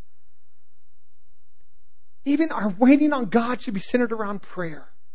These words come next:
James is a hundred percent convinced that prayer works, that prayer brings results. Therefore, his final way to encourage the church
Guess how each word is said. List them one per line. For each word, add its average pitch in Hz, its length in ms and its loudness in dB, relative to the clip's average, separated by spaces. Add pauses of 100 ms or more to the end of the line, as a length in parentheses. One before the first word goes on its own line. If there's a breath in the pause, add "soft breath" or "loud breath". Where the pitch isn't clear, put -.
(960)
James 285 600 4 (360)
is 208 160 2
a - 40 -2
hundred 349 600 8
percent 277 420 4
convinced 190 600 -2 (520)
that 202 200 4
prayer 262 560 6 (800)
works, - 580 4 (320)
that 226 220 0
prayer 277 520 8 (300)
brings 262 300 4
results. - 720 6 (760)
Therefore, 254 420 6
his 202 200 4 (160)
final 427 440 2
way 381 220 6
to 311 160 6
encourage 285 420 2
the - 100 -6
church - 560 -4